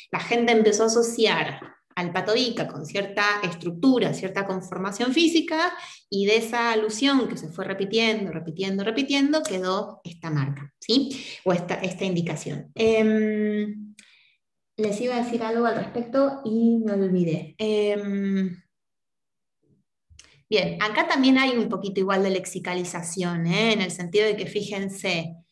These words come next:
patobica eran dos palabras, se fusionó como una sola. En esa época, o cuando surge la palabra, se asocia a los hombres de cuerpo atlético, y después, en general, hoy en día no la usamos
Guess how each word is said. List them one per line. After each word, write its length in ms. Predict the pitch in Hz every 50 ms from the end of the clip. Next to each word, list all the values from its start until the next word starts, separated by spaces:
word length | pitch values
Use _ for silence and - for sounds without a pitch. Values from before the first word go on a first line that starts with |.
| _ _ _ _ _ _
patobica 800 | - 170 175 170 - 180 190 240 247 - - - - 175 156 160
eran 280 | 156 175 175 175 180
dos 140 | 185 196 196
palabras, 760 | - - 240 254 277 302 302 302 311 311 320 330 339 339 339 - - - -
se 160 | - - 180
fusionó 480 | 165 175 175 170 180 185 190 196 202
como 220 | 196 196 190 196 202
una 160 | 208 208 214
sola. 720 | 220 - - 294 294 285 277 269 269 277 302 349 359 - - - - - - - - _ _ _ _ _ _ _ _ _ _ _ _ _ _ _
En 160 | - 185 185 202
esa 340 | 220 233 226 233 233 220 214
época, 380 | 220 233 226 220 202 190 180 175
o 60 | 170
cuando 220 | 165 175 175 170 175
surge 320 | - 208 208 208 - 214
la 120 | 202 190 196
palabra, 800 | 185 185 190 196 202 202 208 214 220 220 226 226 226 - - -
se 140 | - - 180
asocia 400 | 175 170 - 208 202 202 - 208
a 40 | 190
los 180 | 180 175 170 202
hombres 240 | 196 202 202 202
de 120 | 202 196 196
cuerpo 260 | 208 208 202 208 233
atlético, 760 | 233 240 262 277 277 277 285 277 269 277 302 311 320 359 - - - - _ - - - - _ _ -
y 100 | 214 208
después, 420 | 208 202 202 - 240 262 285 - - -
en 160 | 240 214 196
general, 400 | - - 185 175 175 196 214 233
hoy 120 | 233 233 208
en 160 | 180 175 185
día 500 | 208 226 247 254 254 240 - - - _ -
no 180 | 196 202 208
la 120 | 208 196 190
usamos 680 | 190 - - 254 247 220 190 170 - - - - _